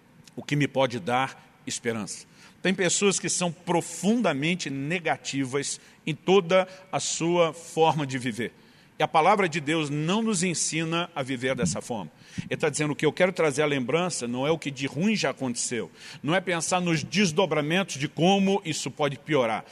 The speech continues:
Ele diz, "Eu quero trazer à memória o que me pode dar esperança." Ao longo das Escrituras, vamos perceber o como essa instrução é recor-, é recorrente. Por exemplo, Filipenses, capítulo quatro,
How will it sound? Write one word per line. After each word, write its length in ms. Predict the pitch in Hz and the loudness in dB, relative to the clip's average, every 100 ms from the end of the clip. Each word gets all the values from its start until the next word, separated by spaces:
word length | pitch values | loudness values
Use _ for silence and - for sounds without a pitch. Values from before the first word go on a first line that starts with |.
| - - | -18 -6
Ele 100 | 131 | -4
diz, 200 | 156 143 | -2 0
"Eu 80 | 139 | 2
quero 200 | 180 175 | 2 4
trazer 280 | 165 143 165 | 4 4 4
à 60 | |
memória 400 | 156 131 143 190 | 2 2 2 2
o 20 | |
que 100 | - | 0
me 120 | 147 143 | -4 -2
pode 320 | 151 131 120 | -2 -2 -4
dar 560 | 117 156 165 - - - | 0 0 0 -8 -16 -8
esperança." 800 | - - 160 135 143 139 - - _ _ - - - | -8 -2 0 0 0 -2 -8 -14 _ _ -20 -20 -6
Ao 120 | - 160 | 0 4
longo 260 | 202 240 | 6 4
das 180 | 185 151 | 2 0
Escrituras, 640 | 160 - 143 - 190 165 | -2 -2 -2 2 2 2
vamos 200 | 147 175 | 0 -2
perceber 560 | 185 185 180 139 180 - | -2 -2 -2 -2 -2 -2
o 100 | 165 | -6
como 520 | - 180 208 208 202 - | -4 0 2 2 0 -2
essa 280 | 165 165 185 | -2 -2 -4
instrução 440 | - 156 - 175 | -4 -4 -2 0
é 60 | 170 | 0
recor-, 320 | 170 165 - | 0 -2 0
é 80 | 151 | 0
recorrente. 640 | 131 170 170 160 170 - - - - | 0 0 0 0 -4 -8 -20 -20 -4
Por 100 | 175 | 2
exemplo, 260 | 160 170 - | 2 2 2
Filipenses, 760 | 139 175 190 190 - 117 - - - - - | 0 2 2 2 0 -6 -12 -16 -20 -14 -2
capítulo 480 | 147 180 - 156 | 0 0 -2 -2
quatro, 400 | 147 175 151 - | 2 4 4 -2